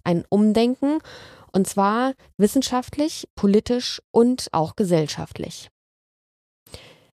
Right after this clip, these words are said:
Diese Forschungslücken sind kein abstraktes Problem. Sie betreffen das Leben realer Menschen. Sie verzögern Versorgung,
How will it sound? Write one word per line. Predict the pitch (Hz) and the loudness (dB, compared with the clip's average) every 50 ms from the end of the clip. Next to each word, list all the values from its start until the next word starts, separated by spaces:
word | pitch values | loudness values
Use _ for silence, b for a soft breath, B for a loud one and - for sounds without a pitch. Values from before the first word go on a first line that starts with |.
| B - | B 4
Diese | 226 233 247 | 6 6 6
Forschungslücken | 220 - 254 262 294 - 311 294 302 - - 294 302 - 330 320 311 240 | 6 6 4 4 4 4 2 0 0 2 2 0 0 2 2 2 2 4
sind | 196 196 196 185 - - - - | 4 4 2 2 -2 -6 -8 -4
kein | - 180 175 170 180 | 0 2 2 2 2
abstraktes | - - 175 - - - 185 - - - 202 - | 2 -2 -4 -4 -4 -4 -4 -4 -6 -8 -10 -6
Problem. | - - 208 185 180 156 127 - - - _ _ _ | -4 -2 0 2 2 2 0 -2 -4 -8 _ _ _
Sie | - 196 | -2 0
betreffen | 190 180 - - 233 254 262 - 294 254 | 0 0 0 2 2 2 4 4 4 4
das | 208 185 - - | 4 2 2 2
Leben | 175 175 190 202 220 240 247 247 233 | 2 4 4 4 4 4 4 2 2
realer | 214 202 202 - - 175 190 214 226 | 2 2 2 2 2 2 4 4 4
Menschen. | 220 208 185 170 165 - - 160 - - _ - B B B B B B B B B B B B | 4 4 4 2 0 -2 -4 -6 -8 -10 _ -20 B B B B B B B B B B B B
Sie | - 214 214 | 0 0 2
verzögern | 226 233 233 - - - 247 262 269 311 302 311 311 294 | 4 2 2 2 2 4 4 4 4 2 0 0 0 -2
Versorgung, | - - 202 180 175 185 175 180 202 - - 247 262 285 320 339 | 0 0 0 2 4 4 4 4 4 2 2 2 2 2 0 -4